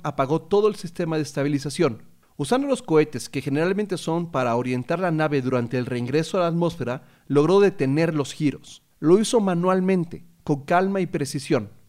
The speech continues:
Una maniobra magistral, pero que los dejó solamente con el veinticinco por ciento del combustible para reorientar la nave para comenzar el descenso, cosa que por supuesto lograron.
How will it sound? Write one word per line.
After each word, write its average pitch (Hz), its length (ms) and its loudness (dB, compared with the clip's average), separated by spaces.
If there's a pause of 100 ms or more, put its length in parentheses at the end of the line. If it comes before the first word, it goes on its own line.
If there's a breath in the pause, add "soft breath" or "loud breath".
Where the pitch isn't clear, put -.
(120)
Una 190 180 4
maniobra 190 440 2
magistral, 160 760 0 (240 soft breath)
pero 160 180 2
que 196 100 -6
los 180 120 0
dejó 185 260 0
solamente 196 480 0
con 175 180 -2
el 151 80 0
veinticinco 156 680 0
por 185 160 0
ciento 156 380 -2
del 139 140 0
combustible 165 600 -2 (220 loud breath)
para 143 240 2
reorientar 131 640 2
la 208 100 4
nave 170 360 -2 (200 loud breath)
para 135 240 -4
comenzar 147 400 0
el 135 140 2
descenso, 123 460 -4 (220)
cosa 165 440 -2 (260 soft breath)
que 143 120 -4
por 139 180 -2
supuesto 151 560 -2
lograron. 117 500 -2